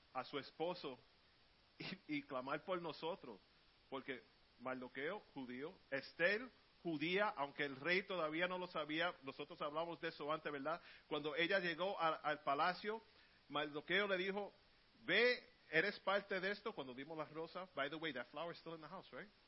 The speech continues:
Or it just died. Nosotros dimos las rosas, ¿verdad? Eres favorecida. Y esa flor duró bastante en la casa. Um, pero que él,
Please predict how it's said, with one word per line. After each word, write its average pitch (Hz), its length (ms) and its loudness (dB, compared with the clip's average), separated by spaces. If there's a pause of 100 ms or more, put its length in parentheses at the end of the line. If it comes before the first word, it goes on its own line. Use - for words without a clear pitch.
(380)
Or 135 100 -4
it 127 60 -10
just 139 160 -10
died. 135 280 -8 (800)
Nosotros 165 360 -4 (120)
dimos 156 280 -6
las 165 160 0
rosas, 165 360 -6
¿verdad? 139 360 -6 (280)
Eres 131 340 -4
favorecida. 147 640 -6
Y 127 100 -6
esa 147 200 -4
flor 170 260 -6 (120)
duró 135 260 -6
bastante 156 400 -4
en 131 80 -12
la 113 80 -8
casa. 131 340 -10 (1000)
Um, 117 340 -2 (960)
pero 185 280 4
que 175 200 2 (760)
él, 202 160 8